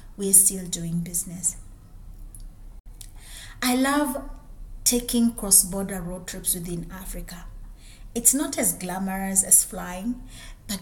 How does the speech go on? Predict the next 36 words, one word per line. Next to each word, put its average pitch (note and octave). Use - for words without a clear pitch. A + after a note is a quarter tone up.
the F#3
business B3
conversations F3+
and F3+
the F3
sharing A#3+
that F3
happens G3+
those G#3+
long A3
hours F#3+
on F3
the F3
road F#3
will A3
certainly A#3+
leave G3+
you G3
with F3+
ideas G3+
and A#3
opportunities A3+
that A#3
you A#3
will G#3+
never A3
find G3
in F#3+
any G#3+
business F#3+
textbook. -
I A#3
have G3
met G3
very G3
many F#3